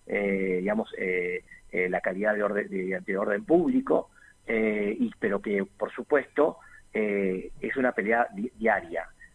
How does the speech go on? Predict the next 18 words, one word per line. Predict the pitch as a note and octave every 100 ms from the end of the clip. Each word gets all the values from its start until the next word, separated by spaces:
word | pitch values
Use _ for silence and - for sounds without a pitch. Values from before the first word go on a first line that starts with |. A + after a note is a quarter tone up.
| -
Desde | - G#2
el | G2+
colegio | A#2+ C#3 E3 F3 F3+ F3+
hemos, | G#2+ G#2 G#2 G2 F#2 - F#2
eh, | F2+ F2+ E2+ E2+ - -
puesto | A2 - G#2+
en |
funcionamiento | G#2 F#2+ F2+ F#2 G#2+ A2 G2
el | F2 E2+ - -
Observatorio | - G2+ G#2 F#2+ - A2+ A2
para | G2+
la | G2
Justicia, | - B2+ G2 F#2+ G#2+ G2
que | B2+ B2+ - - - -
en | A2+ G#2+
la | G#2+
primer | G2 G#2 C#3+ D#3+
temática | B2+ B2+ B2+ C3+ D3 E3+